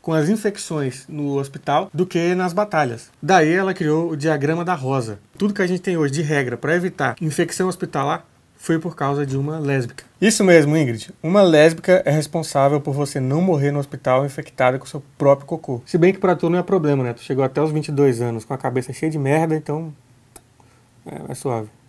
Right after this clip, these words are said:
Alan Hart. Ele foi médico, radiologista e escritor, e um dos nomes mais importantes na pesquisa contra a tuberculose no século vinte. Ele foi o primeiro médico a utilizar foto de raio-x pra detectar a doença.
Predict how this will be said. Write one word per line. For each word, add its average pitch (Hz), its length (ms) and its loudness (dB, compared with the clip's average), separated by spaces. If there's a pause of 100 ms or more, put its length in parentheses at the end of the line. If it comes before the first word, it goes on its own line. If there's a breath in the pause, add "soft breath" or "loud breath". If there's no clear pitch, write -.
(240)
Alan 180 420 8
Hart. - 480 4
Ele 147 80 -4
foi 160 160 0
médico, 151 440 2
radiologista 170 840 0
e 165 140 -6
escritor, 151 500 -2
e 151 80 -2
um 165 80 4
dos 170 200 4
nomes 156 260 2
mais 160 300 4
importantes 156 560 -2
na 160 120 4
pesquisa 170 440 4
contra 165 260 -2
a 156 60 0
tuberculose 156 720 2
no 156 120 -2
século 151 360 -2
vinte. 127 480 -4
Ele 165 120 4
foi 190 140 4
o 180 60 6
primeiro 214 420 6
médico 170 380 2
a 165 120 2
utilizar 151 460 2
foto 180 400 0
de 180 80 2
raio-x 160 520 0
pra 147 220 4
detectar 147 720 0 (100)
a - 60 -2
doença. 139 460 -2